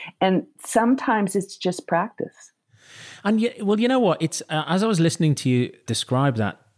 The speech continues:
Speaker 2: trick, saying, firing people, saying goodbye, whatever it is, that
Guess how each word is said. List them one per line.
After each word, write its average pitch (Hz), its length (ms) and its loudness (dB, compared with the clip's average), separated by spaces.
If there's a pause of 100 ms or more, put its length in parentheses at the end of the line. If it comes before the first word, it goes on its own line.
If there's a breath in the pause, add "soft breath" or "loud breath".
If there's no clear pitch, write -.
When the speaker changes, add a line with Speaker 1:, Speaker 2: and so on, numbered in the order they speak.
(220)
Speaker 2:
trick, - 520 -6 (260)
saying, 165 560 2
firing 143 640 2
people, 127 380 0
saying 120 360 0
goodbye, 110 440 0
whatever 113 320 0
it 101 80 0
is, 110 280 0
that - 300 -4